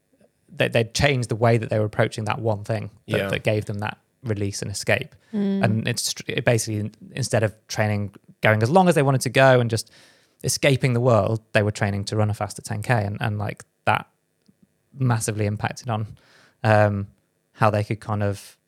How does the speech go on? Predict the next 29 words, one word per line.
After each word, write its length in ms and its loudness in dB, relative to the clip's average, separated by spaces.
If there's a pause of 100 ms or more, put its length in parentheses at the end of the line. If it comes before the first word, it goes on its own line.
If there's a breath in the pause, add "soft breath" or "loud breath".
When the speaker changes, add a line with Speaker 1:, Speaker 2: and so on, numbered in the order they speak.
(1000)
Speaker 1:
process 400 2
all 60 0
the 80 2
things 180 0
they'd 120 2
normally 200 2
process, 400 2
'cause 140 -2
instead 220 0
of 80 4
being 100 4
Speaker 3:
Yeah. 120 4
Speaker 1:
out 60 -2
there 140 2
for 120 -6
four 280 0
hours 240 -2
just 140 -6
'cause 80 -12
they 80 -2
wanted 240 -2
to 80 -12
be, 140 -10
they 140 -4
were 80 -2
out 120 -2
there 100 -2
for, 120 -8
like, 160 -4